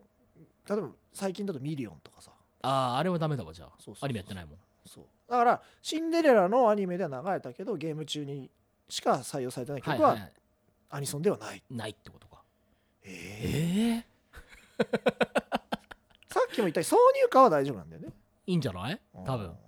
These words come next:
Speaker 2: アニソン扱いなんじゃね？俺たちの定義からすればだけど。
Speaker 1: アニソンってなんだろう？
Speaker 2: <laughs> 深淵の悩みが。これね。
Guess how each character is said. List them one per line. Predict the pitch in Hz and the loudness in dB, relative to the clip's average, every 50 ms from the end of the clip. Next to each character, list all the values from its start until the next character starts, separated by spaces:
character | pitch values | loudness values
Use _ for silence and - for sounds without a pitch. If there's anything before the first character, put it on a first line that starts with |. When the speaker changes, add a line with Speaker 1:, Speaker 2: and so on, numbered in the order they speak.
| - - | -10 -4
Speaker 2:
ア | 139 | -2
ニ | 147 175 | -2 0
ソ | 160 165 170 | 0 0 0
ン | 165 160 | 0 0
扱 | 165 - - - | -2 -2 -4 -6
い | 113 87 | -8 -8
な | 82 | -8
ん | 82 | -12
じ | - | -12
ゃ | 92 | -14
ね？ | 127 156 - - | -14 -14 -6 -4
俺 | 180 175 | 2 2
た | 202 185 | 4 2
ち | - | 2
の | 135 120 | 0 -4
定 | - 160 | -2 -2
義 | 143 - | -4 -4
か | 107 | -6
ら | 98 | -10
す | - - | -8 -8
れ | 120 | -8
ば | 110 101 | -8 -8
だ | 87 87 | -10 -14
け | - 85 | -16 -18
ど。 | 80 - - _ _ _ _ _ _ _ _ _ _ _ _ _ _ | -18 -20 -20 _ _ _ _ _ _ _ _ _ _ _ _ _ _
Speaker 1:
ア | - - 123 | -10 -8 -6
ニ | 131 147 147 | -4 -4 -4
ソ | - - - | -4 -6 -6
ン | 147 139 131 139 143 - | -6 -6 -6 -8 -12 -14
っ | _ | _
て | - 127 107 | -12 -10 -8
な | 101 110 127 | -8 -6 -6
ん | 143 143 | -6 -6
だ | 120 - - | -6 -8 -10
ろ | - - - - - - - - - - 208 - - 220 - - 277 - - - - - - | -12 -12 -14 -16 -14 -8 -6 -6 -2 -2 2 4 4 4 4 4 2 2 2 -2 -2 -2 -4
う？ | 403 | -6
Speaker 2:
<laughs> | |
深 | - - - - 170 165 170 165 | -6 -6 -2 0 2 2 4 4
淵 | 160 151 | 2 2
の | 147 143 | 0 0
悩 | 147 143 - 151 135 139 | -2 -2 -2 -2 -2 -2
み | 147 139 120 | -4 -6 -8
が。 | 107 101 - _ _ _ _ _ _ _ _ _ - - - - - - - - - - _ _ _ _ _ _ _ _ _ _ _ _ | -10 -14 -18 _ _ _ _ _ _ _ _ _ -18 -18 -18 -20 -20 -20 -20 -20 -20 -20 _ _ _ _ _ _ _ _ _ _ _ _
こ | - 143 | -14 -12
れ | 147 151 151 147 147 | -10 -8 -8 -8 -6
ね。 | 143 160 175 180 170 143 101 - | -4 0 2 2 2 2 0 -2